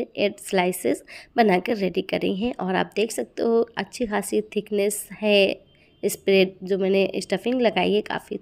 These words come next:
थिक है। चलिए हम चलते हैं नेक्स्ट स्टेप की तरफ। तो यहाँ पे मैंने बेसन लिया है, अ, वन कप के आसपास होगा, यानी कि हंड्रेड ग्राम जितना, और इसी के साथ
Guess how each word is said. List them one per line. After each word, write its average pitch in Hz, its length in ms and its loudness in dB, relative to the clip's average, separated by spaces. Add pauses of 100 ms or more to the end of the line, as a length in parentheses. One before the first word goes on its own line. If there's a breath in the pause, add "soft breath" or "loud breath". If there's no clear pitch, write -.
(100)
थिक 196 160 -8
है। 196 80 -8 (320 loud breath)
चलिए 302 240 8
हम 285 80 8
चलते 247 280 2
हैं 247 60 2
नेक्स्ट 214 240 2
स्टेप 226 280 -2
की 226 60 -4
तरफ। 208 300 -2
तो 233 60 -2
यहाँ 202 240 0
पे 214 60 -4
मैंने 196 400 0 (380 loud breath)
बेसन 202 340 0
लिया 226 280 6
है, 214 220 0 (480 soft breath)
अ, 196 160 -2
वन 214 240 4
कप 220 280 2
के 220 80 0
आसपास 214 640 -2
होगा, 214 220 0
यानी 190 300 2
कि 196 120 -4
हंड्रेड 185 500 -2
ग्राम 185 300 0
जितना, 208 360 -4
और 208 120 0
इसी 190 200 -6
के 202 120 -6
साथ 185 220 -4